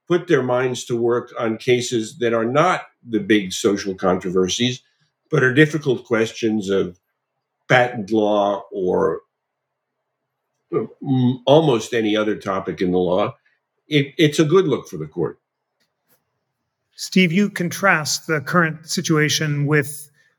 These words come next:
Speaker 2: uh, the age of what, uh, as you know, Alexander Bickel called the passive virtues, and the idea in, in the nineteen fifties and sixties, when the court decided not to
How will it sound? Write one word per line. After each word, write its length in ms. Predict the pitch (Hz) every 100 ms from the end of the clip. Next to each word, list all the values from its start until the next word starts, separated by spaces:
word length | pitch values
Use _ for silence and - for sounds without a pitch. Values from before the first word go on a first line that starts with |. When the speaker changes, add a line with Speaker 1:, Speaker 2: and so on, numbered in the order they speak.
| _ _
Speaker 2:
uh, 320 | 139 127 120 120 _ - _ -
the 200 | 196 196
age 400 | 165 175 151 127
of 180 | 165 139
what, 460 | 147 156 156 - _ -
uh, 160 | 135 135
as 120 | 147 143
you 80 |
know, 260 | 151 147 143 - _ _
Alexander 420 | 160 156 131 147 139
Bickel 360 | 165 165 151
called 380 | 127 156 143 131
the 80 | 127
passive 640 | - - 170 - 160 127
virtues, 600 | 151 165 - 139 104 104 -
and 320 | 123 135 135
the 100 | 143
idea 360 | 139 139 165 135 127 _ _ _ _
in, 200 | 190 156
in 220 | 170 160
the 240 | 160 156 127
nineteen 760 | 190 175 139 160 147 143 127 123 _ _ _ _ _
fifties 560 | - 233 - 175 135
and 400 | 135 131 123 123
sixties, 560 | 123 - - 160 120 127
when 160 | 147 143
the 140 | 135
court 500 | - 185 156 - -
decided 460 | 156 131 151 147 135
not 280 | 175 185
to 280 | - 143 127